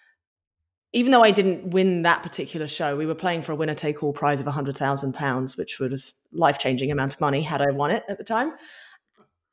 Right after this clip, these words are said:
Uh, I, it, it was like a light bulb moment. Just the game, I've, I've always been a very competitive person, but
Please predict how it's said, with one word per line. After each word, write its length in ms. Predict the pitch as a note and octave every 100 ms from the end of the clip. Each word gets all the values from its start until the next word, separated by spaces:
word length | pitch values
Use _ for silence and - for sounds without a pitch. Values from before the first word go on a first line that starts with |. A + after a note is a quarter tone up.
| F#3+
Uh, 160 | F#3+ F3 - -
I, 260 | G3+ G#3 G3+
it, 120 | G#3
it 140 | G#3+ A3
was 120 | A3
like 140 | A#3 G#3+
a 80 |
light 220 | F#3 F3 D3+
bulb 180 | C#3+
moment. 460 | C3 B2 G#2+ - - - -
Just 400 | F3 - - - - _ _ _ _ _
the 140 | F#3 G3
game, 580 | D#3 G3+ G3 G#3 G#3 G3+ F3 - - _ -
I've, 160 | G3 F3
I've 220 | F#3 F#3
always 220 | B3 B3
been 100 | G3+
a 60 | F#3
very 180 | F3+ E3+
competitive 540 | E3+ E3+ E3 - D3+
person, 520 | E3+ F3 F3 C4+ C4+ C4+ _ -
but 440 | D#3+ F3 D3+ -